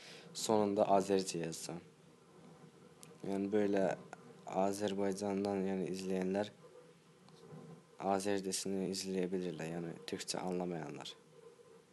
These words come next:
Farklı hesaba takipçi gönder basıyoruz. Kullanıcı adı.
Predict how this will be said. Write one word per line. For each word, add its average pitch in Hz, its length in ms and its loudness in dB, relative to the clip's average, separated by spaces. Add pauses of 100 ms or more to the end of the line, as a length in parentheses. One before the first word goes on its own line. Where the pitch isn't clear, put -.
(1120)
Farklı 113 320 2
hesaba 110 300 2
takipçi 101 420 -2
gönder 95 340 0
basıyoruz. 95 680 -2 (1600)
Kullanıcı 101 580 2
adı. 90 240 -2